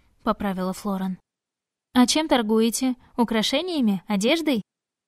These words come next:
Влезла в разговор ещё одна девчонка с длинным носом.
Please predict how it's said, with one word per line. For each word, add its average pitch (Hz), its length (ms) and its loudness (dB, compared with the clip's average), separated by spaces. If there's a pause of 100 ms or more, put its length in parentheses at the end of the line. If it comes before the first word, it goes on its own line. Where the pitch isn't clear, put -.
Влезла 214 460 -2
в 202 40 -4
разговор 208 400 -2
ещё 208 340 -4
одна 185 200 -6
девчонка 262 580 -6 (240)
с 254 80 -4
длинным 226 460 2
носом. 196 420 -4